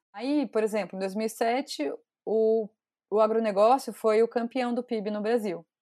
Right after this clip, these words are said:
E,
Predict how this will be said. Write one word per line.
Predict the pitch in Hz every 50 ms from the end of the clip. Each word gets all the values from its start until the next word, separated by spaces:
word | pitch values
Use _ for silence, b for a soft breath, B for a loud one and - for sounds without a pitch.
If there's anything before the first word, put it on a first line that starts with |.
| _ _ _ _ _ _ _ _ _ _ _ _ _ _ _ _ _ _ _ _ _ _ _ _ _ _ _ _ _ _ _
E, | - 180 180 185 185 180 180 175 175 175 170 170 170 170 170 170 175 180